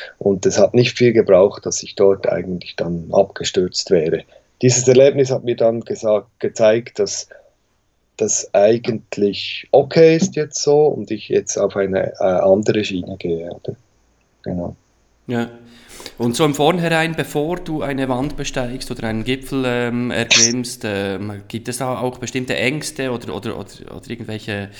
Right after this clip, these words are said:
Speaker 2: Zweifel oder vielleicht Selbstzweifel, äh, die dich dann einholen? Oder, oder kennst du das, kennst
Speaker 1: Du
Speaker 2: du das
Speaker 1: redest
Speaker 2: nicht?
Speaker 1: von jetzt oder du redest von damals?
Speaker 2: Beides.
Speaker 1: <laughs> Ähm, heutzutage,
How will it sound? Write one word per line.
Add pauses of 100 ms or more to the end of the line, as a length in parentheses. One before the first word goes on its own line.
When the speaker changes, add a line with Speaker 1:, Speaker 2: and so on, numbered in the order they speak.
(320)
Speaker 2:
Zweifel
oder
vielleicht
Selbstzweifel,
äh, (420)
die
dich
dann
einholen?
Oder,
oder
kennst
du
das, (140)
kennst
Speaker 1:
Du
Speaker 2:
du
das
Speaker 1:
redest
Speaker 2:
nicht?
Speaker 1:
von (160)
jetzt
oder
du
redest
von
damals? (540)
Speaker 2:
Beides. (440)
Speaker 1:
<laughs> (1300)
Ähm, (100)
heutzutage,